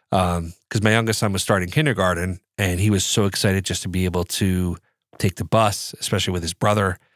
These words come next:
Uh, he was so excited. Um, so when they went, got back to school, it was like,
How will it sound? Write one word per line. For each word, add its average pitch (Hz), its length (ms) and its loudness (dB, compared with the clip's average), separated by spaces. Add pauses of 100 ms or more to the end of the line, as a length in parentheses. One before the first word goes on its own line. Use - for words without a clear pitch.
(400)
Uh, 85 160 2
he 95 140 2
was 107 120 2
so 87 180 -2
excited. 80 420 -4 (680)
Um, 90 260 0
so 123 120 -4
when 135 80 2
they 151 100 2
went, 123 140 0
got 104 160 2
back 92 220 -2
to 87 80 -10
school, 95 380 0
it 92 60 0
was 104 180 2
like, 95 300 -2